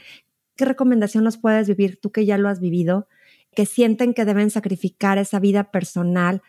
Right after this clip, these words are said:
para poder alcanzar sus metas en la aviación, ¿no? Para, como que están en la encrucijada de decir, "Híjole, es que no voy a poder hacer esto".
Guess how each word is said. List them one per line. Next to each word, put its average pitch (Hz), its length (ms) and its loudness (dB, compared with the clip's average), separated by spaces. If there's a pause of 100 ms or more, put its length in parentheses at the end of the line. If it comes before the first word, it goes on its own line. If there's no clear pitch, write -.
(260)
para 196 300 0
poder 196 260 2
alcanzar 202 420 0
sus 196 200 -4
metas 196 340 2
en 190 100 2
la 180 100 0
aviación, 165 500 -2
¿no? 190 100 -2
Para, 175 480 -2 (380)
como 220 260 4
que 233 80 2
están 220 380 0
en 247 100 2
la 247 60 2
encrucijada 202 880 0
de 196 140 0
decir, 185 400 0
"Híjole, 208 260 0
es 185 80 -6
que 214 120 -4
no 208 100 0
voy 202 120 0
a 202 80 0
poder 196 280 0
hacer 185 240 0
esto". 214 560 0